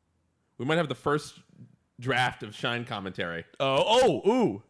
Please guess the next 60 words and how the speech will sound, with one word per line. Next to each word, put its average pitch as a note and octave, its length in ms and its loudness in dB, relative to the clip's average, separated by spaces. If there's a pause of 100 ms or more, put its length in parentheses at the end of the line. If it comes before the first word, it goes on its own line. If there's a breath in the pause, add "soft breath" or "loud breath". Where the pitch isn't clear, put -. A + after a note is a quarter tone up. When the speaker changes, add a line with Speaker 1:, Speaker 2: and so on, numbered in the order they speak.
Speaker 1:
from A2+ 140 -14
Stock C3+ 300 -2
Money, A#2+ 220 -2
Mo A2+ 180 0
Money, F#2+ 200 -2
Hash G2 140 0
Speaker 2:
Okay, C3 160 0
Speaker 1:
Money G#2 120 -2
Brown. G2 200 -4
Speaker 2:
please, F#3+ 240 0
you D3 60 -6
can D3 100 -2
break E3+ 220 0
it G3 80 -6
to G#3 80 -6
me G3+ 180 -2
and C3+ 240 -4
let D#3 140 0
it E3 80 0
be E3+ 280 2
good. G#2+ 360 -2 (400 soft breath)
It B2+ 80 -6
better F3+ 140 2
Speaker 1:
Okay. G#3+ 120 2
Speaker 2:
be D3+ 100 -6
pool. - 220 -2 (100)
I D3+ 100 0
want E3+ 180 0
pools. F2+ 360 -8
I A#2+ 60 -6
want B2+ 200 -4
pools. D#3 160 0
Speaker 1:
Give E3+ 80 4
me D#3+ 40 4
a D3+ 40 2
Speaker 2:
I - 20 2
want C3+ 100 2
Speaker 1:
second. - 80 -2
Speaker 2:
pools. C3 80 -2
Speaker 1:
It's C3 60 -2
Speaker 2:
I C3 40 0
Speaker 1:
gonna B2 60 0
Speaker 2:
want A#2+ 80 -2
Speaker 1:
take A#2+ 80 -2
me A#2 60 -2
to G#2+ 40 -2
Speaker 2:
pools. - 60 -6
Speaker 1:
find G2 100 -4
the E2+ 40 -8
fine E2 260 -8
things. E2+ 380 -10 (1000)
Okay. F2 280 -6 (480)
What - 140 -16
the - 80 -20
fuck? - 200 -20 (600)
Oh, C3+ 260 4
it B2+ 100 0
doesn't D#3 200 -2
say C#3 220 2
what A#2+ 380 2